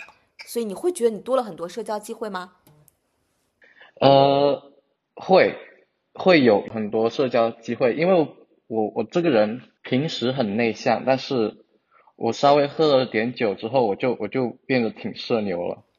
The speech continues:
Speaker 1: <laughs>
Speaker 2: 社牛之后话就比较多，然后就各种交朋友，但是我，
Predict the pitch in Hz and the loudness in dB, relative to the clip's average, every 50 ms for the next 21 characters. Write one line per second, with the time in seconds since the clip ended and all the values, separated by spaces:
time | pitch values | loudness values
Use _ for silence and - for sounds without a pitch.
0 | - - - 403 427 466 440 - - 440 - 440 453 381 359 - - - - 269 | -6 -4 -2 2 4 4 4 6 4 4 4 4 2 0 -2 -4 -4 0 0 0
1 | 233 - - - - - - - 156 139 120 107 - 131 104 104 104 110 107 - | 0 0 -4 -10 -20 -12 -4 2 4 4 4 4 0 -6 -4 -2 -2 -2 -4 -4
2 | - - 104 101 98 98 104 104 110 113 110 - 117 107 - _ _ _ _ - | -6 -6 -4 -4 -4 -4 -6 -6 -6 -6 -6 -6 -8 -10 -10 _ _ _ _ -8
3 | 123 110 104 98 98 - 110 101 98 - - 104 104 101 104 - 123 135 139 127 | -8 -6 -6 -8 -10 -4 -4 -4 -4 -4 -6 -8 -6 -6 -4 -2 0 0 0 0
4 | 107 107 107 | 0 -2 -4